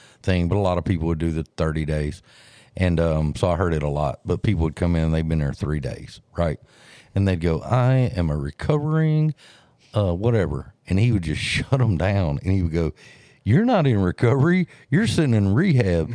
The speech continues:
You're in discovery. That's all you're in, in here. When you get out there,"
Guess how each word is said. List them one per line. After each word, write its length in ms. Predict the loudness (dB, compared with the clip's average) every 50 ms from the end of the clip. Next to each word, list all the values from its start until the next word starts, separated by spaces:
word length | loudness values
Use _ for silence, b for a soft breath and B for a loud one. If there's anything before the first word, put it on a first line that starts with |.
| -8 -4 0
You're 220 | 0 2 2 2
in 320 | 2 2 2 0 0 2
discovery. 720 | 2 2 2 0 0 0 0 2 2 2 0 0 0 0 0
That's 280 | 0 0 0 0 0
all 260 | 0 2 2 2 2 2
you're 240 | 2 2 2 2 2
in, 160 | 2 2 2
in 140 | 2 2 2
here. 260 | 2 2 2 2 2
When 180 | 2 2 4 4
you 160 | 4 2 2
get 180 | 2 2 2 2
out 220 | 2 2 0 2
there," 360 | 2 2 2 0 0 -2 -4